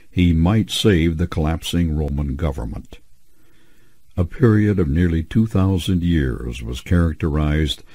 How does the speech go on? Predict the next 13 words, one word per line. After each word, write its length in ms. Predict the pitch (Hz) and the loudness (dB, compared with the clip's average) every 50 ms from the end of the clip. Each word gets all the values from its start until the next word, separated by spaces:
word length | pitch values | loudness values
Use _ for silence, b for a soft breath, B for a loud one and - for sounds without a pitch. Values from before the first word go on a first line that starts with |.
| b b b - | b b b -6
by 300 | 65 65 62 64 58 - - | -4 -4 -4 -4 -8 -8 -6
political 560 | - 92 92 92 104 95 101 92 - 90 85 | -2 0 0 2 2 2 0 0 0 0 0
opportunism, 1000 | 80 80 - - - - - - 123 120 104 104 101 92 - 104 98 101 95 - b b b b b b b b b - | 0 -2 -2 -4 -6 -8 -2 2 2 4 4 4 2 2 0 0 -2 -2 -2 -6 b b b b b b b b b -4
division, 920 | 82 87 82 71 71 92 104 104 85 87 87 85 85 90 95 92 87 78 - - - - | -2 -2 -2 0 2 2 4 4 4 2 2 2 2 2 0 -2 -4 -8 -10 -16 -10 -8
dissension, 760 | 62 - - - 92 87 90 85 - 87 82 85 90 85 b b b b b b b b b b | -8 -6 -4 -2 0 2 2 2 0 -2 -2 -2 -2 -4 b b b b b b b b b b
and 400 | - 87 90 92 92 95 92 - - - | 0 2 4 4 4 2 0 -2 -6 -8
apostasy 880 | 80 - - 98 87 82 - - - 67 60 - - 69 60 57 50 | -8 -4 0 0 2 2 0 -2 -6 -8 -6 -6 -6 -6 -6 -6 -8
from 220 | - - 76 65 60 | -8 -8 -6 -6 -6
the 80 | 65 | -6
doctrines 640 | 67 69 85 76 76 - - - 73 76 76 - - | -4 -2 -2 -2 -2 -4 -6 -6 -4 -4 -4 -6 -8
Christ 460 | - - - 71 62 58 - - - | -8 -6 -4 -4 -4 -4 -8 -8 -8
had 200 | 73 64 65 - | -8 -8 -8 -8
taught. 460 | - - 58 53 - - - - - | -6 -6 -6 -6 -8 -14 -18 -20 -20